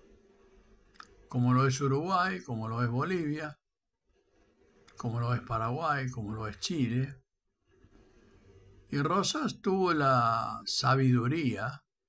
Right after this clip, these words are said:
porque fue políticamente y en todo el sentido de la palabra, porque él no se sentía político,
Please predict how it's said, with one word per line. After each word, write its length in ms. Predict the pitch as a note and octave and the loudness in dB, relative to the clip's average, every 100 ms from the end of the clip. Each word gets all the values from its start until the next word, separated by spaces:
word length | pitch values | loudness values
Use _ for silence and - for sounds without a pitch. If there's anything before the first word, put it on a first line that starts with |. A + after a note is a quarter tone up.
| _ | _
porque 340 | - G2+ - G2 | -16 -14 -12 -10
fue 500 | - B2+ A#2+ B2+ - _ _ _ _ _ - - | -2 0 0 -4 -12 _ _ _ _ _ -20 -10
políticamente 1120 | G2+ A#2+ B2+ B2+ A#2+ A2 A#2+ C3 C3+ B2+ C3+ | -2 2 2 2 -2 0 2 2 2 0 0
y 1500 | B2 B2 - A2+ A2 G#2+ G#2 G2+ G2 G2 G2 G2 G2 - - | 2 0 -6 -6 -4 -4 -6 -10 -12 -14 -16 -18 -20 -20 -20
en 240 | C3 G#3 | -6 -6
todo 220 | G#3+ A3+ B2+ | -4 -2 -4
el 60 | |
sentido 340 | G#2+ A2 B2 A#2+ | -4 -4 -2 0
de 40 | |
la 100 | A#2 | -2
palabra, 420 | - G2 D#3+ C#3 C3 | -2 -2 0 0 -2
porque 180 | C#3+ | -4
él 60 | F#3 | -6
no 100 | D3 | -6
se 140 | A#2+ A#2 | -6 -4
sentía 340 | A#2+ A#2+ A2 | -2 -2 -4
político, 760 | B2 C#3+ C#3 B2+ B2+ C3 - | -4 -4 -4 -6 -6 -6 -8